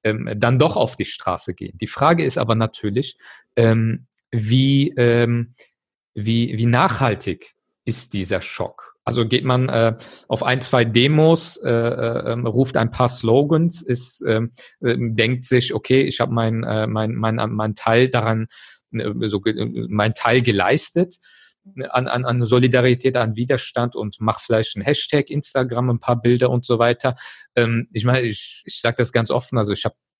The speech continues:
gerade so in meinem Netzwerk auf Social Media kenn ich, kenn ich schon so, ähm, einige Leute in meiner Freundesliste, die zwar diesen Hashtag nutzen, die Solidarität zeigen, wo ich aber ganz genau weiß, dass sie in anderen Kontexten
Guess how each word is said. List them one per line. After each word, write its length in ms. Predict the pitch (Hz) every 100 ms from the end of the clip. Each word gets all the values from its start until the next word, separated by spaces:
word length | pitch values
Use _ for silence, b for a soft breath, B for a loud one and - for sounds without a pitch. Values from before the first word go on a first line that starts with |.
| _
gerade 300 | - - 98
so 120 | 104 98
in 80 |
meinem 420 | 92 98 127 139 123
Netzwerk 720 | 120 127 120 127 131 131 _ B B B
auf 160 | 110 -
Social 420 | - 113 - 95
Media 360 | 87 107 131
kenn 240 | 127 123 117
ich, 200 | 113 -
kenn 160 | 113
ich 220 | 110 - 107 - -
schon 340 | - 160 185
so, 260 | 120 107 -
ähm, 200 | 104 - b b _
einige 380 | 113 175 208 147
Leute 440 | 117 95 90 -
in 220 | 90 -
meiner 220 | 98 92 82
Freundesliste, 840 | - 90 87 87 - 85 - 123
die 160 | 104 101
zwar 320 | - 98 98
diesen 240 | 98 90
Hashtag 480 | 98 113 - 110 -
nutzen, 400 | 110 127 - 127
die 200 | 101 98
Solidarität 760 | 92 104 104 101 101 95 92 -
zeigen, 440 | - 120 160 127
wo 140 | 101 104
ich 140 | -
aber 160 | 107 101
ganz 300 | 110 123 -
genau 300 | 107 101 95
weiß, 280 | 117 147
dass 180 | - -
sie 60 | 98
in 120 | 98
anderen 440 | 110 185 180 135
Kontexten 1040 | 117 147 202 202 90 - - - 104 147